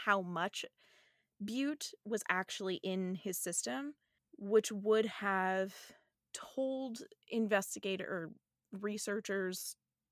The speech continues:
the scientists, the chemists who ran the test, um, it would have told them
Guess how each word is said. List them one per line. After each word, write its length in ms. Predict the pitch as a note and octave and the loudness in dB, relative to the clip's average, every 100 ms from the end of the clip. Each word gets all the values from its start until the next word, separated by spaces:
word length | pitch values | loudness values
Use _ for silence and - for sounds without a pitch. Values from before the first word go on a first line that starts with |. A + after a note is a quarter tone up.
| _ _ _ _ - | _ _ _ _ -12
the 180 | E3 F#3+ | -6 -2
scientists, 560 | F3 E3+ E3+ E3+ - | 0 0 -2 -2 -2
the 80 | F3 | -4
chemists 380 | F#3+ F3 E3+ - | -2 -2 0 -2
who 100 | G#3+ | 0
ran 220 | F3 D#3+ | 0 -2
the 60 | E3 | -2
test, 360 | D#3 D#3 - - - - - - - - - _ _ _ _ - | -2 -2 -4 -14 -20 -20 -20 -20 -20 -20 -20 _ _ _ _ 0
um, 220 | A3 G3 - | 2 4 4
it 80 | A#3 | 4
would 100 | D4 | 2
have 140 | C#4+ | 0
told 520 | - - B3 B3 A3 - _ | 0 4 6 6 0 -8 _
them 460 | A3+ G#3+ G3+ G#3 | 2 4 4 2